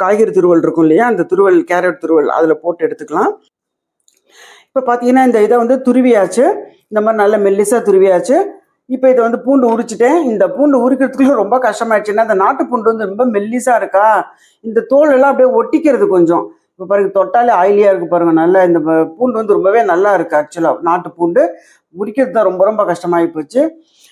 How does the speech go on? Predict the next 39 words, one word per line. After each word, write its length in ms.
இப்ப 160
இது 140
வந்து, 160
ம், 160
இந்த 120
தேங்காய் 380
துருவல் 320
எவ்வளவு 200
இருக்கோ 260
அதை 160
விட 120
ஒரு 100
பாதி 300
அல்லது 200
முக்கால் 400
அந்த 180
மாதிரி 220
வந்து 160
எடுத்துட்டா 420
போறோம். 240
ஏன்னா 120
பூண்டு 260
வந்து 160
நான் 140
இது 240
நாட்டு 260
பூண்டு 300
ரொம்ப 180
காரமா 380
இருக்கும். 280
அப்புறம் 260
பாத்தீங்கன்னா 400
இதுல 140
கொஞ்சமா 400
வந்து 220
நான் 500
உளுத்தம்பருப்பு 520
எடுத்து 180
வச்சிருக்கேன். 380